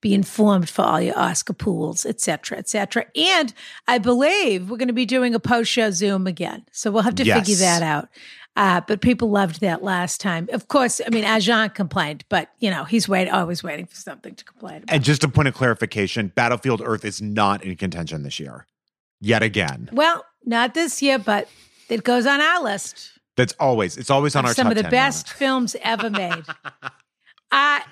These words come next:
Speaker 1: now, there's a little bit of housekeeping I wanna do 'cause then we have a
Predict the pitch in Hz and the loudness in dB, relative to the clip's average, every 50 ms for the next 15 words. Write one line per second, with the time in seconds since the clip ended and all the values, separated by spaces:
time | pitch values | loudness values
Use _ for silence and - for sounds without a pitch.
0 | - - 311 320 320 311 311 311 - - 320 320 277 330 339 320 349 359 392 392 | -18 -10 -4 -2 0 2 2 2 0 -2 -6 -6 -4 -4 -2 0 0 0 0 0
1 | 427 403 381 311 302 330 320 302 - - - 294 247 196 247 240 233 220 208 208 | -2 -2 0 2 2 2 0 0 -4 -4 -6 -6 -6 -4 -4 -2 -2 -2 0 0
2 | 208 202 202 190 190 214 202 - 226 196 233 254 240 247 247 233 196 214 185 | -2 -2 -2 -2 -2 -4 -4 -4 -4 -2 -2 0 2 2 2 2 0 -2 -6